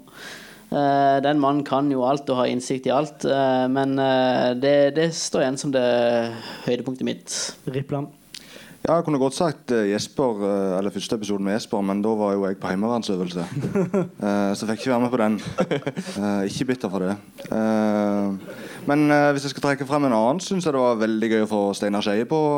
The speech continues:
Speaker 3: besøk første gangen. Krydderfotballen, den hadde vi hørt om i Rogaland også, lenge før jeg flyttet ned her, og et lag som s-, har en helt egen spillestil som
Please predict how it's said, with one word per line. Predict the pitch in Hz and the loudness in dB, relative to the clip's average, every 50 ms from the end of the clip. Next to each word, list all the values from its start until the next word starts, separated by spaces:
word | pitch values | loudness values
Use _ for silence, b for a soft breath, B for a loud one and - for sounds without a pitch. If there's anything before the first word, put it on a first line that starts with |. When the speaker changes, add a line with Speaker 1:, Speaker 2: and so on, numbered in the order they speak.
| 143 143 143 143 | 0 0 0 -2
Speaker 3:
besøk | 151 147 165 170 185 190 190 - - - - - | -2 0 0 0 0 -2 -6 -12 -12 -10 -6 -4
første | - 127 - - 131 | -4 -2 0 2 2
gangen. | 131 139 156 170 175 185 180 B B B B B B B B B | 4 4 2 2 0 -2 -4 B B B B B B B B B
Krydderfotballen, | - 117 117 127 143 131 123 123 113 - 117 110 104 104 | -2 -2 0 2 0 2 0 -2 -2 0 0 0 2 2
den | 104 110 117 123 | 0 0 2 0
hadde | 117 110 107 | 0 0 0
vi | 104 104 | 0 0
hørt | 113 110 - 123 | 0 -2 -2 -2
om | 113 | 0
i | 104 98 | 0 2
Rogaland | 95 98 95 110 110 107 104 107 | 0 2 2 2 2 2 2 2
også, | 117 139 151 135 | 2 0 0 0
lenge | 113 110 113 110 | 0 -2 0 -2
før | 117 107 104 | 0 0 0
jeg | 104 98 | 0 -2
flyttet | 113 110 - 98 95 | -2 -4 -2 0 0
ned | 98 | 2
her, | 104 113 117 139 147 147 113 | 2 2 0 0 0 0 2
og | 104 101 98 92 95 B B B B B B B | 2 2 0 -2 -6 B B B B B B B
et | - 113 101 107 | -6 -2 0 2
lag | 107 117 117 - | 2 2 0 0
som | - 113 104 104 101 101 90 | -2 -2 0 0 -2 -2 -4
s-, | - - - | -6 -8 -8
har | 101 101 104 107 | -4 -2 -2 -2
en | 107 98 | -2 -2
helt | 107 107 107 107 | -2 -2 -2 -2
egen | 98 90 95 110 | -4 -4 -4 -4
spillestil | 117 - 95 95 110 107 - 107 92 87 | -4 -4 -4 -4 -4 -4 -4 -4 -4 -4
som | 107 98 85 | -4 -6 -6